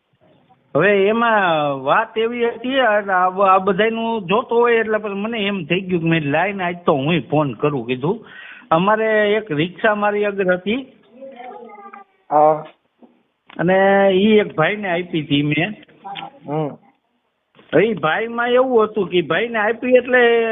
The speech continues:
Speaker 1: કેવું હતું કે આપણે ઘર જેવા સંબંધ હતા.
Speaker 2: હમ.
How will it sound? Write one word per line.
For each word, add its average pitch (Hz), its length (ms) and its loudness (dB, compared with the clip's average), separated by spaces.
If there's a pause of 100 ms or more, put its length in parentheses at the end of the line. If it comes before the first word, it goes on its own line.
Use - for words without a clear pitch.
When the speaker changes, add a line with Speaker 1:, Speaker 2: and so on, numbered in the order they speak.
Speaker 1:
કેવું 247 520 2
હતું 233 160 -4
કે 220 100 0
આપણે 220 200 -2
ઘર 180 260 0
જેવા 214 280 -2
સંબંધ 185 400 -4
હતા. 151 320 -2 (1300)
Speaker 2:
હમ. 143 360 -12